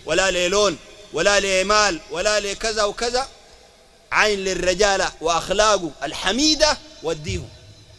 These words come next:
لو فقراء، النبي صلى الله عليه وسلم قال: "ثلاثة كان حقا على الله عونهم"، منهم شنو؟ الناكح يريد العفاف.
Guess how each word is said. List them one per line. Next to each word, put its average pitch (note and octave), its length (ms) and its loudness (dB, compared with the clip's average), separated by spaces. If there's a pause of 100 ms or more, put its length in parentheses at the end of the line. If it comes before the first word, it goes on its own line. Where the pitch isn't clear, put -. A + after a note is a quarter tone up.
(680)
لو G3 220 2
فقراء، A#3+ 500 -2 (640)
النبي F#3 160 -8
صلى F3+ 120 -4
الله F3+ 100 -2
عليه G3 120 -2
وسلم G3 160 -4
قال: G3 180 -2
"ثلاثة F#3 600 -4 (640)
كان G#3+ 320 0
حقا A3+ 460 -4
على G3 200 0
الله G#3 360 -2
عونهم"، A#3 400 -2
منهم A3 280 -8
شنو؟ G3 260 -8 (540)
الناكح G3 680 -4
يريد F#3+ 480 -8
العفاف. D#3 440 -4